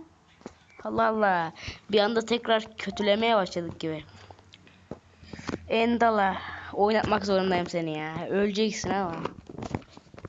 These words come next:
Neyse, biz de beş yıldız olduk. Hadi bakalım. İnşallah yeneriz. Inter'e karşı bir sıfır.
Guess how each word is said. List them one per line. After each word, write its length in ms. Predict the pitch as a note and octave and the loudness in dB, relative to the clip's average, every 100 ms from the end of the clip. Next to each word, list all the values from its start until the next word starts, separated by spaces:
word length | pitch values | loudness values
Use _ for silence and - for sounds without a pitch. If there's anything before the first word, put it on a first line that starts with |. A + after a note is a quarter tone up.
| - _ - - - | -20 _ -20 -20 -16
Neyse, 260 | - A3+ G#3 - | -6 -2 -2 0
biz 140 | B3+ | 4
de 140 | B3 A#3 | 6 6
beş 160 | A#3 | 4
yıldız 180 | A#3 G3 | 4 4
olduk. 360 | G3+ G3+ A3 - | 6 6 2 2
Hadi 160 | G#3 F3+ | 0 0
bakalım. 340 | F3 F3+ F3 - - - - | -6 -8 -8 -10 -10 -14 -6
İnşallah 320 | - G3+ G#3 G3+ | -2 0 2 4
yeneriz. 560 | F#3 F#3+ E3 - - - - - - - - - - _ _ - | 4 4 0 -6 -16 -20 -20 -20 -20 -20 -20 -20 -20 _ _ 2
Inter'e 600 | A3+ A3+ G#3+ A3+ G#3+ G#3 | 4 4 4 4 6 4
karşı 640 | A#3 A#3 A3 B3 B3+ B3 A3+ | 4 4 4 4 6 6 6
bir 120 | C#4+ | 4
sıfır. 760 | C#4+ B3+ A#3+ B3+ A#3+ A3 G#3 | 6 2 6 8 8 6 4